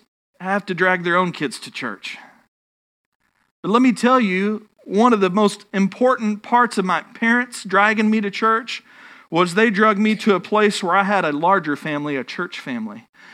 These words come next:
And that church family had an incredible impact on my life, just as much as my parents.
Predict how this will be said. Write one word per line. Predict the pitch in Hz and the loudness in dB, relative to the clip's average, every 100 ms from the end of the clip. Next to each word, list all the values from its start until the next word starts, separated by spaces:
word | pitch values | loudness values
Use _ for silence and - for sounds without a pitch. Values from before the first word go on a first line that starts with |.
| - - | -20 -6
And | 139 156 | -2 2
that | 208 233 | 2 2
church | - 233 226 - | -2 0 0 -4
family | 180 170 175 175 | -4 -2 -2 -6
had | 147 170 | -4 -4
an | 165 | -4
incredible | 147 139 - 180 185 196 214 214 202 _ _ _ _ | -4 -6 -4 0 2 2 0 -2 -4 _ _ _ _
impact | 185 185 175 - 120 117 - - | -2 0 0 -4 -6 -8 -12 -8
on | 147 143 | -2 0
my | 139 135 | 0 0
life, | 139 120 113 110 | 0 -2 -6 -8
just | 170 165 - | -8 -8 -6
as | 143 123 | -10 -8
much | 139 151 - | -6 -6 -8
as | 143 | -10
my | 139 120 | -6 -8
parents. | 117 107 98 - - | -8 -12 -14 -20 -20